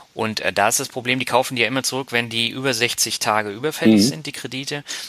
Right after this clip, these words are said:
Speaker 1: dann kriegst du das Geld wieder und hast dadurch, ähm, keinen Verlust erlitten. Nur, äh, wenn dieser Darlehensanbahner halt die Kohle nicht mehr bekommt, äh, während einer Krise,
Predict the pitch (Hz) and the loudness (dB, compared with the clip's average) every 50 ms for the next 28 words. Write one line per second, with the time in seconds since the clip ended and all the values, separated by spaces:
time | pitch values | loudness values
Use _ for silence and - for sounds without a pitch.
0 | - - 110 107 - - 127 - - 117 113 104 - - 110 101 98 - - 123 | -6 -4 -4 -2 -2 -2 -2 -2 -2 0 0 0 0 2 2 0 0 0 -2 -2
1 | 151 170 180 190 185 - - _ _ _ _ _ _ _ _ _ _ _ - - | 0 0 0 -2 -4 -8 -14 _ _ _ _ _ _ _ _ _ _ _ -10 -6
2 | 117 117 113 110 - 82 101 95 101 113 - - - 113 107 107 107 - - 113 | -4 -4 -4 -2 -4 -4 -2 0 2 2 2 2 2 2 2 2 2 2 2 2
3 | 113 107 101 104 98 - - - 104 101 104 107 104 104 - - - _ _ - | 0 -4 -6 -6 -8 -8 -6 -4 -2 -2 -2 -4 -6 -8 -12 -16 -20 _ _ -8
4 | - 107 101 110 147 165 - - 135 143 151 156 - 180 185 190 - - - - | -6 -4 -4 0 0 0 0 0 -2 -4 -6 -8 -10 -10 -12 -10 -10 -10 -10 -10
5 | - - - 127 120 123 135 135 135 135 - - - - - 123 113 107 113 113 | -10 -12 -12 -6 -2 0 2 4 4 2 0 -4 -8 -6 -6 -4 -2 -2 -2 -2
6 | 110 110 104 110 104 90 104 107 120 131 127 127 123 117 - - - - - - | 0 0 0 0 2 2 2 2 4 4 2 2 4 4 4 4 2 0 -4 -8
7 | 110 117 120 113 117 113 113 113 110 110 107 104 104 95 104 110 110 - - - | -8 -6 -2 2 4 4 6 6 4 4 4 4 2 2 0 0 0 -2 -6 -10
8 | - - - - - 143 156 180 160 131 113 - - 110 104 101 95 - 104 - | -10 -12 -12 -6 -4 -4 -2 -2 -2 -2 -2 0 2 2 2 2 0 -4 -6 -4
9 | - 107 101 95 - - - - - - - 87 87 92 101 104 107 104 104 101 | -4 -4 -4 -2 -4 -4 -4 -4 -6 -10 -12 -12 -12 -4 0 0 0 2 0 -2
10 | 98 - - - 135 147 135 117 104 | -4 -6 -4 -2 -2 -2 0 -2 -2